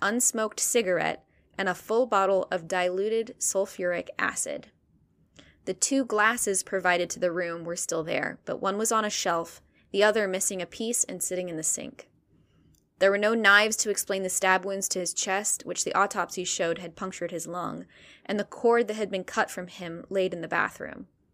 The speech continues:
Suicide was quickly dimi-, dismissed as a possible cause of death. 'Cause there's no way.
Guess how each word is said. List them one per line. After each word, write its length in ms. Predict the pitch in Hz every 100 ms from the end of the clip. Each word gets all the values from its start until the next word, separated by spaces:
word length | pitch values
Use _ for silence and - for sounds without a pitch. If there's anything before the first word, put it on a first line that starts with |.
| _ -
Suicide 580 | - 247 254 214 202 190
was 140 | 190
quickly 420 | - - - 202
dimi-, 340 | 190 175 165 - -
dismissed 540 | 180 - 175 - - -
as 100 | 180
a 60 |
possible 600 | - - 175 185 170 170
cause 300 | 165 - -
of 120 | -
death. 340 | - - - _ _ _ _ _ _
'Cause 340 | 170 - - -
there's 280 | 208 202 - _ _ _ _ -
no 340 | 190 202 185
way. 340 | 165 - -